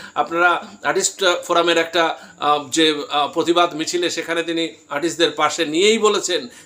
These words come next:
যে তাহলে লক্ষ্মীর ভাণ্ডার, কন্যাশ্রীর প্রয়োজনটা কি আছে? যখন আমরা লক্ষ্মীদের সম্ভ্রম দিতে পারছি না, তাদের, আহ, সম্মান দিতে পারছি না, তাহলে এখানে লক্ষ্মীর ভাণ্ডার, কন্যাশ্রীর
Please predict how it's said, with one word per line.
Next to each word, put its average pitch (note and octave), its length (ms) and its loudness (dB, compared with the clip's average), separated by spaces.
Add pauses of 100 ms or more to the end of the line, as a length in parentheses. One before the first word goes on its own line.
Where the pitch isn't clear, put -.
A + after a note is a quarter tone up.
যে D#3 120 -4
তাহলে F#3 540 0
লক্ষ্মীর F#3 680 0
ভাণ্ডার, F3+ 600 2
কন্যাশ্রীর F3+ 720 -2
প্রয়োজনটা F3+ 680 0
কি F#3 260 -2
আছে? F3+ 500 -2 (600)
যখন D#3 300 -2
আমরা F3+ 500 4 (160)
লক্ষ্মীদের F3 600 2
সম্ভ্রম F3 580 0
দিতে E3+ 200 0
পারছি E3+ 400 -2
না, E3+ 260 2
তাদের, E3 520 4 (240)
আহ, D3 280 0
সম্মান F#3 520 2
দিতে G#3+ 180 -2
পারছি F3+ 400 -2
না, E3 220 -6
তাহলে F3 720 2 (220)
এখানে E3 520 0
লক্ষ্মীর D#3+ 500 0
ভাণ্ডার, D#3+ 380 0
কন্যাশ্রীর D#3 840 -4